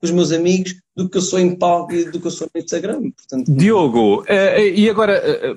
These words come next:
Speaker 2: para in-, indo um bocadinho mais a ti, enquanto homem, eh, as questões de género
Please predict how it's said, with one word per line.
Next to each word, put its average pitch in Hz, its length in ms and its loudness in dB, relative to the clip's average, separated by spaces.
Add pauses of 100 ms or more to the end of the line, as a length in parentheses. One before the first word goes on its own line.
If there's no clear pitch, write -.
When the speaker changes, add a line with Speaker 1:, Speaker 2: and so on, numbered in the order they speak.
(120)
Speaker 2:
para 160 140 0
in-, 180 280 -2
indo 175 200 2
um 185 60 4
bocadinho 170 260 0
mais 160 260 0
a 143 60 0
ti, 156 340 0
enquanto 143 460 0
homem, 147 420 2
eh, 151 300 0
as 160 100 -2
questões 190 380 -2
de 113 80 -10
género 117 480 -2